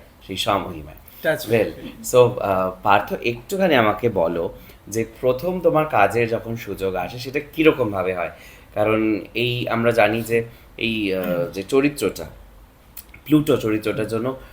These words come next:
Speaker 1: প্রচুর অডিশনস হয় এবং সেই অডিশনস থেকেই কিন্তু তোমাকে বাঁচা
Speaker 2: হ্যাঁ।
Speaker 1: হয়েছিল।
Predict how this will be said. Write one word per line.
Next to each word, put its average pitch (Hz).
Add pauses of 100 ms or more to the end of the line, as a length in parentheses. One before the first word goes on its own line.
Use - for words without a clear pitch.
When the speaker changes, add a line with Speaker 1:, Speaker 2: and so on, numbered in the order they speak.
(220)
Speaker 1:
প্রচুর 180
অডিশনস 123
হয় 117
এবং 135
সেই 151
অডিশনস 135
থেকেই 196
কিন্তু 196
তোমাকে 135
বাঁচা 104
Speaker 2:
হ্যাঁ। 127
Speaker 1:
হয়েছিল। 98